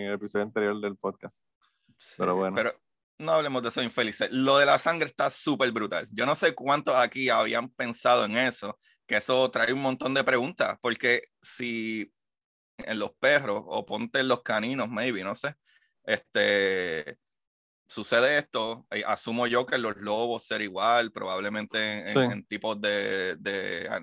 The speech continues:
Speaker 2: ¿verdad? De, de perro o, o whatever, que hayan evolucionado.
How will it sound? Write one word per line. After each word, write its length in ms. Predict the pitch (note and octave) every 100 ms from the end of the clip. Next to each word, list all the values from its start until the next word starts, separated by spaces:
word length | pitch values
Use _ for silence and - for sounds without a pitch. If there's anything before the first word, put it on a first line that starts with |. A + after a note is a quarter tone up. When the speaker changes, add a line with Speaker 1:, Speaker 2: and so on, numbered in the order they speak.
| D#2
Speaker 2:
¿verdad? 280 | G2 B2 E3
De, 180 | A2+ F#2+
de 340 | G2 F#2 E2+ _ _ -
perro 340 | A2 A#2 B2 G#2
o, 560 | G2+ F#2+ F#2 F#2+ -
o 40 | G#2
whatever, 520 | F2+ A2 B2+ G2+ C3
que 80 | -
hayan 200 | F#2+ G#2+
evolucionado. 720 | A2 G#2 - G2 A2+ B2